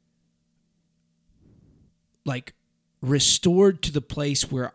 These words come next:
I am focused on the fact that at the end of the day, God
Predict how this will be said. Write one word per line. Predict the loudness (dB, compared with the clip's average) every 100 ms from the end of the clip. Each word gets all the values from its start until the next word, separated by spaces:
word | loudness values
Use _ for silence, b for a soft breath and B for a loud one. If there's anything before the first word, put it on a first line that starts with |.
| -8
I | -4 -4 -4 b b b b b _ _ _ _ _
am | -4 -4
focused | -6 0 4 4 4 4 4 -2
on | -2 -2 0 -2 -4 -6
the | -10
fact | -6 -6 -6 -8 -10
that | -10 -12 _ _
at | -10 -6
the | -6 -2
end | 0
of |
the | 0
day, | 0 0 -2
God | -4 -2 0 -2 -4 -8